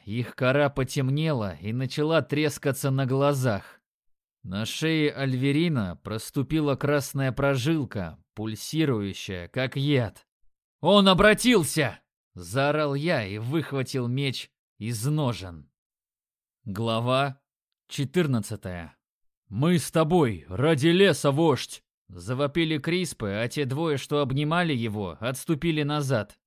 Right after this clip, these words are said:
Тиль закричал, его голос резанул, как нож. «Папа, нет!» Ветви задрожали, кора засветилась ярче. «Водопад, наше сердце! Ты предаешь его! Как ты можешь?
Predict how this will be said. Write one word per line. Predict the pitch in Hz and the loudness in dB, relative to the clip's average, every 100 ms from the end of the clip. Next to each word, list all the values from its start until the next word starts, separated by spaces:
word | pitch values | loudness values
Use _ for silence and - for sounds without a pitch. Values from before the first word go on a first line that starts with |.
| _ _ _ - | _ _ _ -8
Тиль | 165 180 143 | -4 -2 0
закричал, | 143 156 156 135 190 175 | -2 -2 -4 -2 -2 0
его | 120 113 131 151 | -2 -4 -2 -2
голос | 147 170 127 - | 0 -2 -2 -4
резанул, | 127 131 156 165 135 | -4 -2 0 -2 -2
как | 165 156 | -2 -2
нож. | 170 131 107 - _ _ _ _ _ _ | 0 0 -2 -10 _ _ _ _ _ _
«Папа, | 349 311 - 254 190 | 2 2 4 4 2
нет!» | 226 349 392 392 330 220 - - _ _ | 2 0 2 4 6 6 2 -6 _ _
Ветви | - 87 143 135 139 | -16 -4 -2 -2 -2
задрожали, | 131 139 143 147 131 170 143 101 - | -2 -2 0 0 2 0 0 -4 -6
кора | 120 143 156 | -4 0 0
засветилась | 120 123 131 131 160 147 135 | -2 -4 -6 -6 -2 -2 -2
ярче. | 165 156 117 - 98 - _ _ - | 0 0 -2 -8 -10 -12 _ _ -2
«Водопад, | 208 339 240 294 - 285 214 | 2 4 4 2 4 2 2
наше | 240 226 311 | 2 2 0
сердце! | 302 302 311 - 208 190 _ _ | 0 2 0 0 0 0 _ _
Ты | - 277 | -2 0
предаешь | 269 240 269 277 254 | 2 4 6 6 2
его! | 247 233 202 | 0 2 2
Как | 202 370 | 0 -2
ты | - 381 | 2 2
можешь? | 320 339 262 247 247 | 4 4 4 4 2